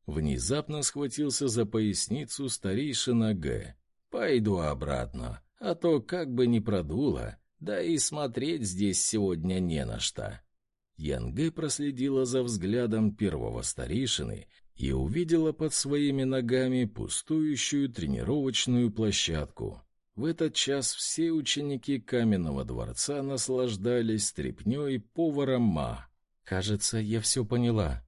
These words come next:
Спасибо тебе, дедушка». «Дедушка?» Но старейшины Г уже нигде не было. Появившись перед ней подобно морскому бризу,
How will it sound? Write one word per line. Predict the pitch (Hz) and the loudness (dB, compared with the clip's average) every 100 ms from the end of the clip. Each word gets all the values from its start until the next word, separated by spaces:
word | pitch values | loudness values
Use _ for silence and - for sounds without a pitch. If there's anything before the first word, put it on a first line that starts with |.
| - | -12
Спасибо | - 190 180 180 135 | -6 0 2 2 0
тебе, | 101 82 90 | -2 0 0
дедушка». | 82 92 71 - 71 - - _ - | 0 -2 -2 -6 -8 -8 -12 _ -8
«Дедушка?» | 104 87 85 139 - 196 208 _ _ _ - | -4 -2 -2 -4 -2 -4 -4 _ _ _ -6
Но | 87 82 | -2 -2
старейшины | - - 80 175 160 160 156 139 | -2 0 0 0 0 -2 -2 -2
Г | 139 139 | -2 0
уже | 143 113 113 | 0 2 4
нигде | 107 98 85 87 | 6 4 2 0
не | 82 73 64 | 0 0 -2
было. | 62 52 55 - _ | -2 -4 -8 -16 _
Появившись | - 65 64 131 160 - 147 - | -4 -2 -2 -2 -2 -2 -2 -2
перед | - 139 131 110 | -2 0 0 2
ней | 120 127 | 2 2
подобно | 104 110 95 95 80 65 | 2 0 2 0 0 -2
морскому | 67 - - 69 57 | -4 -4 -4 -4 -4
бризу, | 55 131 135 120 123 107 | -4 -2 -2 -2 -4 -6